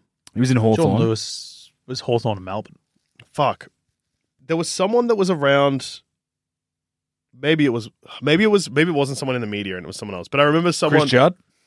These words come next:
Speaker 3: someone was talking about the West Coast culture, like, "Oh, 'cause I, like, didn't really know what drugs were. I was just totally oblivious to all of it." I was like, "Bullshit."
Speaker 1: <laughs> That is the most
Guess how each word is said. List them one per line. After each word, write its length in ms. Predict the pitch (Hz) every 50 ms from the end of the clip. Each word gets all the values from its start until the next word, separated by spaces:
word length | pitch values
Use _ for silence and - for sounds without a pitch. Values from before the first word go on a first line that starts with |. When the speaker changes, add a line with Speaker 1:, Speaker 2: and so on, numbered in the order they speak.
| _ _
Speaker 3:
someone 200 | - - 143 131
was 100 | 135 127
talking 380 | - 143 135 127 - 135 131 127
about 320 | 117 123 120 117 101 -
the 280 | - 123 117 117 113 98 - _ _ _
West 240 | 117 120 120 117 -
Coast 240 | - 135 120 107 -
culture, 340 | - 120 113 110 98 117 110 98
like, 180 | 101 101 104 -
"Oh, 360 | 139 156 151 143 127 107 - _ _ _ _ _ _ _ _ _ _ _ _ - - - - - - _
'cause 180 | - - 196 185
I, 120 | 190 147
like, 400 | 127 123 117 101 95 92 - - - - _ - - _ _ _ _ _ _ 123 -
didn't 180 | - 156 170 156
really 220 | 131 135 131 123
know 140 | 117 117 113
what 100 | 110 95
drugs 280 | 95 110 110 107 98 98
were. 120 | 127 123
I 80 | 127 135
was 100 | 117 98
just 140 | 101 -
totally 340 | - - 131 135 127 107 101
oblivious 500 | 95 95 101 120 139 139 123 107 104 98 -
to 100 | - 98
all 100 | 98 95
of 80 | 90
it." 40 | 95
I 40 | 98
was 80 | 104
like, 140 | 113 113 98
"Bullshit." 1400 | 98 101 120 127 143 151 147 139 127 120 113 110 104 - - - - - 147 135 131 - - - - 107 - - 131
Speaker 1:
<laughs> 40 | - -
That 180 | 165 151 165
is 160 | 180 190 170
the 60 | 165 170
most 480 | 160 151 147 139 131 - - - -